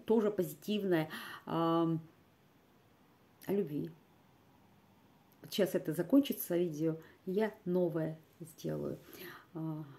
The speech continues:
видео о любви. Ну, вроде на этом буду заканчивать. Да, еще, наверное, знаете, что я хотела бы сказать? Еще. А,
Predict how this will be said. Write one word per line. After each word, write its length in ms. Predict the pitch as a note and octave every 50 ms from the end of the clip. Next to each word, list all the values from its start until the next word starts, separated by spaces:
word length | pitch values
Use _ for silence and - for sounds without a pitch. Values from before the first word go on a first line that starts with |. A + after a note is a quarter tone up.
| - - - _ _ _ -
видео 400 | E3 F#3 F#3+ F#3 - G3+ F#3 F3
о 60 | E3
любви. 460 | D#3 - - - - - E3 D3+ D3 - - _ _ _ _ _ _ _ _ _ _ _ _ _ _ _ _ _ _ _ _ _ _ _ _ _ _ _ _ _ _ _ _ _ _ _ _ _ _ _ _ _ _ _ _
Ну, 280 | - F3 G3 G3+ G3 -
вроде 220 | F#3+ F#3+ E3 F#3
на 60 | F3+ F3+
этом 240 | F3 - F3+ F3
буду 200 | E3 F3+ E3 F3+
заканчивать. 840 | D#3+ E3 E3 E3 - G3 G#3+ G#3+ - - F#3+ E3 E3 E3 E3 - - _ _ _ _ _ _ _ - - - - - - _ _ _ _ _ _ _ _ _ _
Да, 340 | - - - A#3+ B3 C4+ B3+
еще, 380 | G#3+ G3+ - - - - C#4
наверное, 540 | C4 A#3+ A3 G3+ G#3 G#3 G3 F3 F3 F3 F3
знаете, 500 | E3 E3 G3+ A3 A#3+ A#3+ G#3 - - F#3+
что 220 | E3+ - - G3+ G3+
я 140 | G3+ F#3
хотела 500 | - - F3+ F3 - - F#3+ F#3 F3+ F3+
бы 80 | D#3 F3
сказать? 560 | F3 - - - F#3 E3 F3 F3+ E3 E3 E3+
Еще. 600 | E3+ F3+ - - - - - A3 G#3 F#3 E3 D#3 - - - - - - - - - - - - G4 F#3 - - - -
А, 600 | F#3 F#3+ F#3 F#3+ F#3+ F#3+ F#3+ F#3+ F#3+ F#3+ F#3+